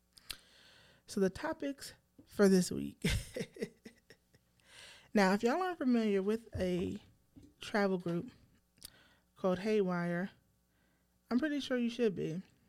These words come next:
Me, personally, I'm familiar with them because as, like, you know, my company that I co-run, the Greek Travel Network, um, they were doing, they've been doing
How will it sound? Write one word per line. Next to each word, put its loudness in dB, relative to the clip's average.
Me, 2
personally, 0
I'm 2
familiar 2
with -2
them -2
because -2
as, 2
like, -2
you 2
know, 2
my 2
company 0
that -2
I 0
co-run, 0
the 0
Greek 2
Travel 4
Network, 2
um, 0
they 8
were 6
doing, 4
they've 8
been 8
doing 4